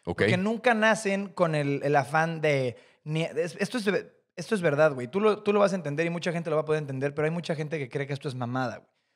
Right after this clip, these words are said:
Speaker 2: Pero no nace del, del afán de hacer dinero, no nace del afán
Speaker 1: No.
Speaker 2: de ser famoso, no nace del afán de ninguna de esas mamadas que valen verga, güey. O sea, eso vale verga si no va sustentado y dirigido y guiado por la pasión.
Speaker 1: Cien por ciento.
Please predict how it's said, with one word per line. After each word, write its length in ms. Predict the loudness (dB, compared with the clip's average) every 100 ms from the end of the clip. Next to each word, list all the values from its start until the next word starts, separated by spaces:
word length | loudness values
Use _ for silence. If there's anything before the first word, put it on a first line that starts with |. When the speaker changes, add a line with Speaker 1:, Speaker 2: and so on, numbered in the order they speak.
| _
Speaker 2:
Pero 140 | -2
no 140 | 2 4
nace 280 | 4 4 4
del, 260 | 2 0
del 160 | 0 2
afán 260 | 2 2 2
de 60 |
hacer 180 | 2 2
dinero, 460 | 0 0 4 4 4
no 100 | 2
nace 200 | 0 0
del 160 | 0
afán 360 | -2 0 0 -2 0
Speaker 1:
No. 240 | 4 4
Speaker 2:
de 140 | 2 0
ser 160 | 0
famoso, 560 | 0 2 2 2 2 2
no 140 | 0
nace 240 | -2 -2 -2
del 140 | -2
afán 440 | -4 -2 -2 -2
de 180 | -4 -4
ninguna 580 | -4 -4 -4 -2 0 2
de 60 | 2
esas 220 | 0 0
mamadas 460 | 0 2 2 2
que 120 | 0 0
valen 300 | 0 -2 -6
verga, 340 | -6 -6 -12
güey. 180 | -20 _ _ _ _ _ -18 0
O 60 |
sea, 120 | 4
eso 140 | 6 6
vale 180 | 6 6
verga 300 | 6 6 4
si 120 | 4
no 120 | 6
va 120 | 6 6
sustentado 560 | 2 0 2 6 6
y 80 | 6
dirigido 500 | 2 -2 -4 -2 2
y 80 | 0
guiado 720 | 0 2 4 4 4 0 -4 _ _
por 180 | -2 0
la 140 | -2 -4
pasión. 500 | -6 -2 -2 -4 0
Speaker 1:
Cien 140 | 2 4
por 100 | 4
ciento. 340 | 2 0 -8